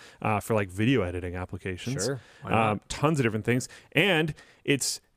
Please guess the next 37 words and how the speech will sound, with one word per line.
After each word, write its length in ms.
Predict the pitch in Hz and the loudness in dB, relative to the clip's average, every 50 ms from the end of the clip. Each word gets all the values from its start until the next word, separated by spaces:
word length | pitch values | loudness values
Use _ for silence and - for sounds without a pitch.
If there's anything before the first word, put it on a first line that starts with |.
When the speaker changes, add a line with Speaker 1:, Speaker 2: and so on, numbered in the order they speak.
| _ _ _ _ - | _ _ _ _ 0
Speaker 1:
I, 160 | 123 123 - - | 2 2 2 2
I've 160 | 131 113 - | 0 2 2
heard 180 | 139 143 139 | 0 0 2
some 220 | - - 147 131 127 | 2 2 2 2 2
people 300 | - 135 131 131 131 120 | 0 0 2 2 2 2
being 240 | 107 131 127 123 120 | 2 2 2 2 2
like, 180 | 120 120 117 180 | 2 2 2 2
"Oh, 120 | 180 170 | 2 4
I 160 | 160 156 156 | 4 4 4
wish 200 | 156 160 160 - | 2 2 0 -2
people 160 | - 156 156 | -4 -4 -2
didn't 200 | 147 160 156 151 | -2 0 -2 0
buy 180 | 139 170 175 170 | 0 2 2 2
it 80 | 156 - | 2 2
for 80 | 151 | 2
that 180 | 135 123 110 - | 2 2 0 0
'cause 140 | - 135 127 | -4 -4 -2
there, 220 | 135 127 127 - | 0 0 0 -2
so 140 | - - 131 | -2 -2 0
there's 180 | 131 131 120 | 0 0 0
more 160 | 147 156 156 151 | 0 2 2 2
availability 640 | 135 151 147 147 143 147 165 165 156 135 120 110 | 4 4 4 4 4 4 2 2 2 2 2 0
for 140 | - - 123 117 | 0 0 0 0
the 40 | |
people 280 | 117 - 139 - 135 127 | 0 0 0 0 0 0
that 140 | 127 117 - | 0 0 0
need 180 | 156 170 160 127 | 0 2 2 2
it." 120 | - - - - - - _ _ _ - | 0 -2 -6 -14 -20 -20 _ _ _ -10
No, 440 | 104 104 107 120 143 147 139 113 - | -6 -4 -2 0 0 0 0 -2 -4
you 140 | - 107 107 | -6 -6 -4
want 260 | 95 107 123 160 160 | -2 -2 -2 -2 -2
people 200 | 160 160 139 135 | -4 -6 -4 -4
to 40 | 120 | -4
buy 220 | - 117 107 98 90 | -4 -2 -2 -2 -4
it 60 | - | -4
for 100 | - 104 | -4 -6
that 200 | 95 87 - - | -6 -6 -6 -10